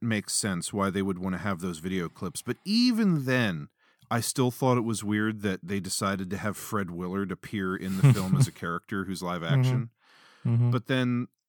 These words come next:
Speaker 1: I was reading more about it, and, um, the production designer, Ralph Eggleston, talked about how, like, originally Andrew Stanton's idea was,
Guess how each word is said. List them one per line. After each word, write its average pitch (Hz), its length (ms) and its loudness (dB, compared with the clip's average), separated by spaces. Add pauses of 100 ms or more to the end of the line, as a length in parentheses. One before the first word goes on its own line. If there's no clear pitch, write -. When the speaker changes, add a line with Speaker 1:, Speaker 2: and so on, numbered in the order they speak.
(160)
Speaker 1:
I 139 80 4
was 139 180 2
reading 185 300 0
more 139 220 2
about 104 320 0
it, 85 160 -2 (1300)
and, 107 480 -2
um, 95 500 -2 (320)
the 113 140 -6
production 131 560 0
designer, 107 480 -2
Ralph 95 440 -2
Eggleston, 92 720 -6 (640)
talked 110 380 -2
about 95 420 0
how, 92 520 -2
like, 107 260 -6
originally 120 920 2
Andrew 107 220 0
Stanton's 101 500 -4
idea 92 520 -2
was, 80 520 -6